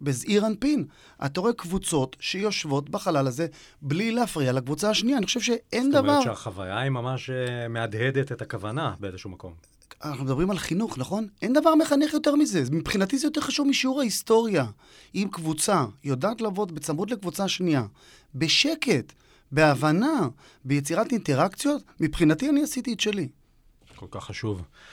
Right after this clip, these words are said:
Speaker 2: ערן, אני רוצה לעבור איתך לשאלון הבזק שלנו. שאלות קצרות, שאתה מוזמן ומתבקש לענות עליהן בתשובות קצרות. האם
Speaker 1: אה,
Speaker 2: אתה מוכן לכך?
Speaker 1: אה, תן לי רק לשתות כוס יין.
Speaker 2: תשתה בהחלט.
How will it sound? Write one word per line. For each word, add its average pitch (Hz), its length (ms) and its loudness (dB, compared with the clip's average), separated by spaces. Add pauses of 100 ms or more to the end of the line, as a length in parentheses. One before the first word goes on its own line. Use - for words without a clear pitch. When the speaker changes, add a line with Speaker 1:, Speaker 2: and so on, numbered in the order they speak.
(760)
Speaker 2:
ערן, 151 340 2
אני 143 140 0
רוצה 156 220 2
לעבור 180 260 2
איתך 170 240 -4
לשאלון 156 480 2
הבזק 156 500 0
שלנו. 135 440 -2 (180)
שאלות 110 340 -4
קצרות, 127 760 0 (600)
שאתה 92 380 -8
מוזמן 101 600 -2
ומתבקש 127 640 -2
לענות 104 320 -2
עליהן 92 240 -2
בתשובות 98 400 -6
קצרות. 85 500 -14 (640)
האם 110 140 -2
Speaker 1:
אה, 131 60 -2
Speaker 2:
אתה 127 80 0
מוכן 131 320 -6
לכך? - 380 -12 (480)
Speaker 1:
אה, 117 300 -8
תן 143 140 -8
לי 131 60 -4
רק 127 200 -10
לשתות 135 340 -12
כוס 131 320 -12
יין. 165 400 -4
Speaker 2:
תשתה 95 320 -12
בהחלט. 98 540 -12